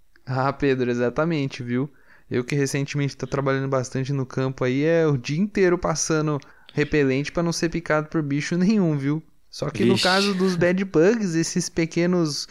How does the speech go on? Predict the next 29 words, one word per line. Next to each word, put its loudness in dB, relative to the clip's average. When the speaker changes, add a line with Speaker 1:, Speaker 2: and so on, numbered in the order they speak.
Speaker 1:
vampirinhos 0
aí, 2
eles -2
podem 2
não 2
transmitir 0
doenças, 0
mas 0
a 0
sua 0
picada 0
pode 0
causar 2
vermelhidão 0
e 0
algumas 2
reações -2
bem 2
maiores 2
e -4
piores 2
se -4
a 4
pessoa 0
tiver, 0
por 0
exemplo, 0
alergia, 2
né? -2